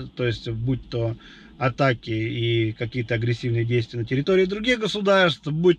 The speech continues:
то ситуации с тотальной слежкой, которые мы также, кстати, активно осудили,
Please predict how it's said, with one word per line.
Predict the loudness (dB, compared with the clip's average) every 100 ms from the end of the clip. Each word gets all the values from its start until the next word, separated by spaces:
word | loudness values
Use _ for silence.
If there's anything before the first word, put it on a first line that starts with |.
| 2
то | 0 4 4 4 0
ситуации | 0 2 2 2 -6
с | -2
тотальной | -4 2 2 4 0
слежкой, | -2 -2 0
которые | -2 0 2 2
мы | 2
также, | 2 0 0
кстати, | -6 -2 0 2 0 2 2 2 2 0 0
активно | -2 2 2 4 0
осудили, | -2 -2 -2 0 2 2